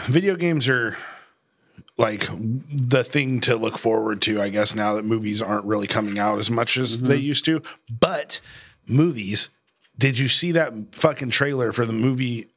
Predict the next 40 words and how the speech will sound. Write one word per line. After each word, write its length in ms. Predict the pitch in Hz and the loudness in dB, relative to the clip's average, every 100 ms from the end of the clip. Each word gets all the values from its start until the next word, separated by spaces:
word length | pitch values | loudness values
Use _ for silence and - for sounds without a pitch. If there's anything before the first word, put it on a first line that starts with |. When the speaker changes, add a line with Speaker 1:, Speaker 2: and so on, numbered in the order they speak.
| _ | _
Speaker 1:
Uh, 300 | - - 117 | -2 0 0
what's 240 | 110 139 - | -2 -2 -2
it? 60 | |
I 60 | - | 0
can't 80 | 104 165 | 0 2
remember 80 | 180 | 0
what 120 | 175 | 0
it's 120 | 143 | 0
called, 280 | - 127 104 | 0 0 2
but 100 | 120 | 0
it's 100 | 117 | 0
from 160 | - 120 | 0 -2
the 80 | 104 | 0
producer 460 | 113 110 127 139 | 0 0 2 0
of 120 | 117 | -2
John 300 | 104 117 110 | 0 0 0
Wick. 360 | 107 107 - - _ - - _ _ _ _ _ _ _ _ | 0 0 -2 -8 _ -20 -20 _ _ _ _ _ _ _ _
And 180 | 120 117 | 0 0
it's 160 | 107 - | 0 0
like, 320 | 113 113 - _ _ - - - - | 0 -2 -10 _ _ -20 -20 -8 -2
it's 160 | 139 | 0
just 180 | - 123 | 0 0
about 200 | 143 147 | 2 2
some, 140 | - 165 | 0 0
like, 180 | 165 135 | 0 0
it 80 | |
looks 180 | 135 143 | 0 0
like 120 | 175 | 0
just 160 | 143 147 | 0 0
about 160 | 170 147 | 0 2
some 160 | 175 | 0
dad 360 | 123 110 165 165 | 2 2 2 0
who 80 | 147 | -2
just 220 | 143 110 | -2 -4
loses 500 | 110 135 208 247 139 | 0 0 2 0 -2
it, 160 | 92 | -2
dude. 260 | 101 117 170 - _ - - - - | 0 0 0 -6 _ -20 -20 -4 0
Speaker 2:
Oh, 600 | 151 151 147 135 104 104 _ _ - - | 0 0 0 0 -2 -6 _ _ -20 -10
yeah. 540 | 127 151 160 143 110 104 143 | 0 2 4 2 -2 -2 0
Um, 440 | 143 131 120 | 0 0 -2